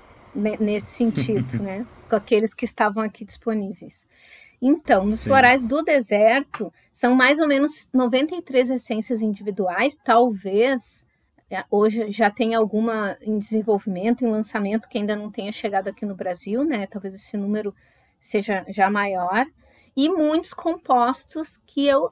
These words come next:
Speaker 1: amo, desde o nome dos compostos, né? Já são muito interessantes, como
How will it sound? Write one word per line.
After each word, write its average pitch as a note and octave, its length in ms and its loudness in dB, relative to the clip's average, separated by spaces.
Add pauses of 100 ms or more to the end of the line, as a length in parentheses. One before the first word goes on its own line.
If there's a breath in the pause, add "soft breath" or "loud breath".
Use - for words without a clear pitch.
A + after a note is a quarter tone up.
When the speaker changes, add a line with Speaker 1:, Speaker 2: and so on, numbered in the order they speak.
(120)
Speaker 1:
amo, D4 680 2
desde B3 400 4
o E4+ 140 -2
nome C4+ 420 4
dos A3 200 -8
compostos, G#3 920 -8 (240)
né? G3 160 -4
Já G#3+ 140 -2
são G#3 260 -6
muito A3+ 480 -2
interessantes, A3 680 -2
como G3 400 -4